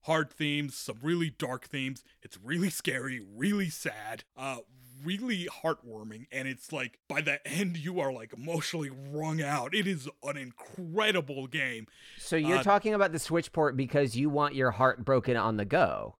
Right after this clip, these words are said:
Speaker 1: I want my heart broken on the go, yeah. I wanna be on
Speaker 2: Okay.
Speaker 1: the train, sobbing my heart out, and everyone just being uncomfortable and, like, trying to scooch away from me.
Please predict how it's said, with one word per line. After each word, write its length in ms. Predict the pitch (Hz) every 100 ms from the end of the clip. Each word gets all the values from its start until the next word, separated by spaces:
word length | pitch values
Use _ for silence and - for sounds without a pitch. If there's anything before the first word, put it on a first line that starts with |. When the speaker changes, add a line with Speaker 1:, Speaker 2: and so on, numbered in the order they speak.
| -
Speaker 1:
I 80 | 214
want 180 | 302
my 120 | 285 185
heart 200 | 247 165
broken 280 | 240 202
on 160 | 214 185
the 60 | 160
go, 260 | 196 185
yeah. 320 | 147 220 127 123
I 120 | 214
wanna 160 | 285
be 80 | -
on 100 | -
Speaker 2:
Okay. 140 | 214 160
Speaker 1:
the 60 |
train, 600 | - - 226 233 151 147 - -
sobbing 520 | - - 226 277 262
my 160 | 202 160
heart 280 | 185 254 185
out, 220 | 123 123 -
and 140 | 165
everyone 420 | 147 202 254 240 202
just 200 | 214 - -
being 260 | 208 196 196
uncomfortable 800 | 175 214 - 214 180 151 139 143
and, 160 | 143 147
like, 180 | 147 147
trying 160 | 202
to 60 | 175
scooch 400 | - - 208 185
away 240 | 180 185
from 240 | 151 135 120
me. 140 | 113